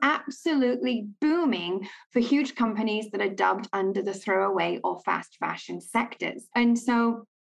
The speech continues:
in that time also, at the beginning of the pandemic, we started to find out about factories.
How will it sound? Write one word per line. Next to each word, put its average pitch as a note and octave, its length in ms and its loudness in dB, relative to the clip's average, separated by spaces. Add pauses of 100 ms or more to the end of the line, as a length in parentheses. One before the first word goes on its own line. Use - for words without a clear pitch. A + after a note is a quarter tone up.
(180)
in D#4 220 4
that C4 260 0
time A#3 460 0
also, B3 680 0
at A#3+ 160 -6
the G#3+ 80 0
beginning C4+ 640 -2
of G3 340 0 (240)
the A#3 80 -2
pandemic, G3 760 -2 (200)
we B3 100 2
started B3 480 2
to C4+ 80 -2
find A3+ 380 -2
out F#3+ 260 0
about G3 380 -2
factories. G3+ 720 -4